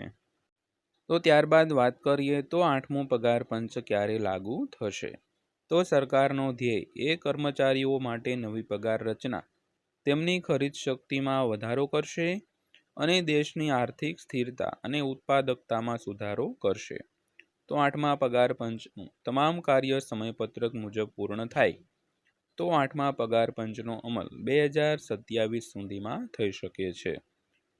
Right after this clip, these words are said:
તો મિત્રો, આ હતી આજની માહિતી. માહિતી પસંદ આવી હોય, વીડિયો સારો લાગ્યો હોય,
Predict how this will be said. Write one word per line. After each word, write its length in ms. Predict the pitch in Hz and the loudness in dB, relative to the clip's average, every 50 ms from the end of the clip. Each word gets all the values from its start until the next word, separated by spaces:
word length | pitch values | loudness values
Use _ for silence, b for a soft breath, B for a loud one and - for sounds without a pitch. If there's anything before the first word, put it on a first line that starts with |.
| _ _ | _ _
તો 40 | 160 160 | -2 -2
મિત્રો, 280 | 160 160 156 - 156 147 | 0 0 0 0 2 2
આ 140 | 143 135 | 4 2
હતી 180 | 127 127 131 127 | 2 2 2 2
આજની 340 | 123 120 117 117 120 117 113 | 4 2 2 0 -2 -4 -4
માહિતી. 520 | 107 107 110 113 110 110 - 117 113 110 | -4 -6 -6 -8 -10 -8 -6 -4 -2 -2
માહિતી 420 | 107 107 107 107 110 110 - 113 113 | -2 -4 -6 -6 -8 -8 -10 -8 -6
પસંદ 340 | 110 104 - 120 123 123 | -6 -6 -4 -4 -2 0
આવી 220 | 123 123 127 135 131 | 0 0 0 -2 -2
હોય, 260 | 131 135 135 139 131 | -2 -2 0 0 0
વીડિયો 320 | 113 101 98 98 98 98 | -2 -4 -6 -6 -6 -6
સારો 260 | 98 - 117 123 127 131 | -4 -2 0 0 2 2
લાગ્યો 340 | 135 135 135 139 143 139 135 | 2 0 0 0 -2 -2 0
હોય, 300 | 143 147 147 151 156 160 | 2 2 2 2 0 -2